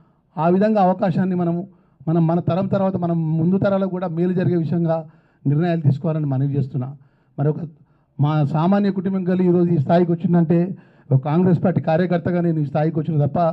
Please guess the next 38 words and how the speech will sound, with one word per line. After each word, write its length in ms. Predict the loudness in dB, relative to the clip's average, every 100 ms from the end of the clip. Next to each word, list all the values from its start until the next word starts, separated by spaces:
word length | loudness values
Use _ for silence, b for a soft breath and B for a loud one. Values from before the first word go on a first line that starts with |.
| -4 b b b -8
మా 60 |
తండ్రి 300 | -6 -4 -2
ఉన్నవాడు 340 | 0 2 4 4
కాదు, 180 | 2
నీ 160 | 2 -2
కుటుంబం 320 | -2 -2 0
ఉన్న 140 | 0 -2
కుటుంబం 360 | -2 -4 -4
కలిగి 200 | -4 -2
కాదు. 220 | 0 -2 -4 -12 b b b
ఎందుకంటే 220 | -2 2 2
మా 100 | 2
మోహన్ 260 | 2 0
అన్న 120 | 0
తెలుసు, 220 | -2 -2 0
మోహన్ 180 | 2
అన్న 140 | 2 2
నేను 380 | 2 0 -2 -8 B B -6
బంధువులు 300 | 0 2 4
అవుతాం. 380 | 4 2 -2 -6 -20 b b -4
మరి 100 | 2
చిన్న 160 | 4 4
స్థాయికి 380 | 2 0 -2 0
వెళ్ళి 140 | 0
ఒక 80 | 0
అర్జనవాడ 400 | 0 0 0 2
నుంచి 200 | 0 2
పుట్టి 380 | 2 2 -6 -8 b b b
ఈ 100 | -2
స్థాయికి 380 | 0 0 0 0
వచ్చిందంటే, 640 | -4 -4 -6 -6 -6 -8 -12 b b -10
మరి 100 | -4
కాంగ్రెస్ 400 | -2 0 -2 -2
పార్టీ 380 | -2 -2 -8 -12 b b -6
ఈరోజు 220 | -2 0 -2
ఈ 60 |
స్థాయికి 320 | -4 -4 -2
తీసుకొచ్చింది. 560 | 0 0 0 0 -2